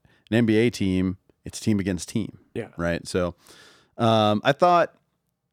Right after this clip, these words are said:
Speaker 1: I think the goal here is to kinda define a little bit what we're talking about when we say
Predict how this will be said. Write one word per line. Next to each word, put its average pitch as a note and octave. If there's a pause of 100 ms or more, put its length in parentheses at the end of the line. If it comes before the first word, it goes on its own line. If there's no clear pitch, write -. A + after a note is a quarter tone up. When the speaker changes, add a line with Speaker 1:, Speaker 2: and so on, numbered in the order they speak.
(260)
Speaker 1:
I C3
think G3+
the F#3+
goal C#3+
here A#2+
is G#2
to A2
kinda C#3
define A2
a -
little C3
bit A#2
what A2
we're A2
talking G2
about F#2
when G2
we F#2+
say F#2